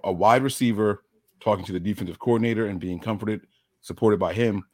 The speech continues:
who then in turn goes and supports the running back. And this is, like, the running back that was way down the depth chart.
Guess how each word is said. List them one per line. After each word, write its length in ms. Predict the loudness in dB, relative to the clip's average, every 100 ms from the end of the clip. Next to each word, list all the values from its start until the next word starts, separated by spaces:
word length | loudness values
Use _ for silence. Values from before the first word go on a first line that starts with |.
| _ _ -4
who 100 | -2
then 140 | -2
in 100 | -2
turn 340 | 2 2 4
goes 320 | 2 2 0 -4 _ -14
and 120 | -10
supports 480 | -8 0 0 0 -4 _ _ -12
the 100 | -4
running 320 | 2 4 2
back. 320 | 0 -8 _ _ _ _ _ _ _ -8
And 120 | -4
this 160 | -2 0
is, 140 | 2
like, 260 | 0 -2 _ -6
the 80 |
running 260 | 0 0 2
back 160 | 0 -2
that 100 | -10
was 120 | -10
way 280 | -4 0 0
down 280 | 0 -4 -4
the 60 |
depth 240 | -6 -6 -8
chart. 240 | -14 -14